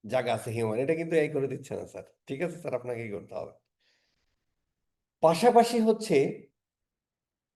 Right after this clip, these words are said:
ভবিষ্যতের ইসে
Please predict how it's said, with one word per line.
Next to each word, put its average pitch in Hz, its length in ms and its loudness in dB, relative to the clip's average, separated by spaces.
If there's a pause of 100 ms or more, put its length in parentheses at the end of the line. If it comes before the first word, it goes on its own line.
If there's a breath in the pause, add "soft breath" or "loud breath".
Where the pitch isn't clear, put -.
(1500)
ভবিষ্যতের 196 720 2
ইসে 139 520 -2